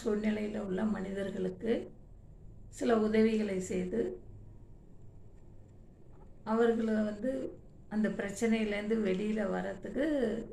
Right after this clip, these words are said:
சில நல்ல உள்ளம் படைத்தவர்கள் வந்து உதவி செய்வாங்க. அதாவது ஒரு மனவேதனையில உள்ளவங்களோ,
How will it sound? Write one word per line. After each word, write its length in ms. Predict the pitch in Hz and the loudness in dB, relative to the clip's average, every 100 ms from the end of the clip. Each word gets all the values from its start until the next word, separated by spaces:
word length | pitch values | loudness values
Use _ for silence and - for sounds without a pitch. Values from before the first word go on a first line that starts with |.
| - | -12
சில 600 | - - 240 226 220 208 208 214 - - - - - - - - | -12 -2 4 6 4 0 -2 -8 -12 -16 -18 -18 -18 -18 -14 0
நல்ல 340 | 233 240 240 | 4 8 8
உள்ளம் 340 | 220 220 220 214 | 8 8 8 6
படைத்தவர்கள் 680 | 196 190 - 190 185 190 | 0 -2 0 2 2 2
வந்து 260 | 185 180 254 | 2 2 0
உதவி 300 | 269 214 220 | 2 4 4
செய்வாங்க. 520 | 214 190 175 170 180 - - - - - - - - - - - - - - - - - | 4 0 -4 -4 -6 -8 -12 -16 -18 -16 -16 -16 -16 -16 -16 -16 -16 -16 -14 -14 -14 -6
அதாவது 440 | 226 214 214 220 | 2 6 6 6
ஒரு 220 | 220 214 208 | 6 6 4
மனவேதனையில 840 | 196 196 220 214 214 208 196 185 | 2 2 4 4 2 -2 0 0
உள்ளவங்களோ, 640 | 190 185 190 190 185 185 | 0 0 -2 -4 -2 -2